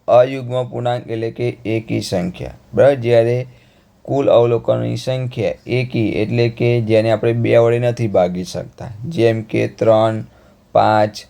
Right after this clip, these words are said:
સાત, નવ, તો આ બધી એકી સંખ્યાઓ છે કે જેને આપણે બે વડે ભાગી શકતા નથી, તો એને અયુગ્મ પૂર્ણાંક કહેવાય, જેનો વીડિયો આપણે ભાગ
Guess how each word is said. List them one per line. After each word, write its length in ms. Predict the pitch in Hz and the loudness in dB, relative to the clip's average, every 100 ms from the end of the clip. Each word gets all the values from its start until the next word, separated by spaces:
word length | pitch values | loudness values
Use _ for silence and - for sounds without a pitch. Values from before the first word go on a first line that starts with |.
| _ | _
સાત, 640 | - - 104 107 107 104 _ - | -18 -2 2 4 4 0 _ -16
નવ, 460 | 107 104 107 107 110 _ - | -10 -4 -2 -2 -6 _ -4
તો 80 | 113 | 0
આ 140 | 120 | 2
બધી 360 | 127 123 127 123 | 0 -4 -4 -6
એકી 240 | 127 127 | -6 -6
સંખ્યાઓ 500 | 117 107 104 104 101 | -4 -4 -2 -2 -2
છે 140 | 104 | -2
કે 100 | 107 | -6
જેને 300 | 110 107 110 113 | -2 0 2 0
આપણે 200 | 120 113 | 0 -2
બે 200 | 104 110 | 0 2
વડે 200 | 110 110 | 2 2
ભાગી 400 | 98 90 98 104 | 2 0 0 -2
શકતા 420 | 104 101 104 113 127 - - - | -2 -2 0 0 -2 -14 -20 -6
નથી, 320 | 120 113 110 | 0 0 0
તો 100 | - | 0
એને 280 | 120 123 127 - 123 | 0 0 -2 -2 2
અયુગ્મ 460 | 131 127 113 113 | 2 2 -4 -6
પૂર્ણાંક 440 | 95 98 95 92 95 | -6 -8 -8 -8 -10
કહેવાય, 240 | - 58 57 | -10 -10 -8
જેનો 420 | 95 110 117 123 | -2 -2 0 0
વીડિયો 380 | 113 107 120 117 | 0 0 4 4
આપણે 180 | 117 113 | 4 0
ભાગ 380 | 101 107 110 | 4 2 2